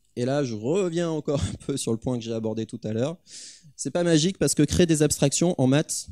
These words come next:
euh, franchement, c'est assez simple. Euh, c'est simple parce qu'on n'a pas vraiment, on n'a pas de contraintes. On n'a même pas, déjà, nous, en tant que développeurs ou développeuses, on n'a pas énormément de contraintes, euh, parce qu'on n'est pas f-,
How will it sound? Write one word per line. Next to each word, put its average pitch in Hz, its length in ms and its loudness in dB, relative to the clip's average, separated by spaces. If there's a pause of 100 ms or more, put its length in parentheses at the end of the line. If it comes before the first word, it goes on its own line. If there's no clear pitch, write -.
(180)
euh, 110 320 0
franchement, - 400 -6
c'est - 180 -2
assez 113 200 -2
simple. - 340 -4 (580)
Euh, 107 100 -8
c'est - 160 -12
simple 156 220 -4
parce 120 140 -2
qu'on 113 100 -8
n'a 98 120 -6
pas 113 120 -4
vraiment, 123 240 -2
on 123 80 -8
n'a 107 120 -8
pas 131 120 -8
de - 80 -12
contraintes. 117 400 -6
On 113 80 -6
n'a 110 100 -2
même 135 220 2
pas, 175 320 -2 (220)
déjà, 139 260 2
nous, 170 180 2
en 147 80 2
tant 135 120 0
que 127 60 0
développeurs 135 600 2
ou 117 80 -2
développeuses, 123 580 2
on 113 80 -2
n'a 107 120 0
pas 123 260 -4
énormément 117 480 0
de 113 80 -8
contraintes, 196 520 -8 (500)
euh, 107 260 -6
parce 98 160 -8
qu'on 110 120 -6
n'est 104 100 -2
pas 117 120 0
f-, - 180 -8